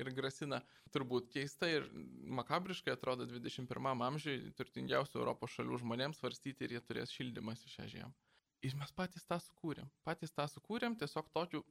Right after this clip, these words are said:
buku, paviršutinišku pragmatiškumu. Kai sakau mes, tai turiu galvoje Europą, neturiu at-, šiuo atveju Lietuvos, tai yra viena iš tų retų vietų, kur Lietuva energetinės priklausomybės prasme buvo ta šalis ir visuomenė, kuri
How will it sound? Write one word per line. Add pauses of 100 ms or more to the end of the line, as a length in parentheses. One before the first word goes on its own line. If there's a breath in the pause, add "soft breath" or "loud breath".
(120)
buku, (180)
paviršutinišku (380)
pragmatiškumu. (420 soft breath)
Kai
sakau
mes, (260)
tai
turiu
galvoje
Europą,
neturiu
at-, (160)
šiuo
atveju
Lietuvos,
tai
yra
viena
iš
tų
retų
vietų,
kur
Lietuva (260 soft breath)
energetinės
priklausomybės
prasme
buvo
ta
šalis (100)
ir
visuomenė,
kuri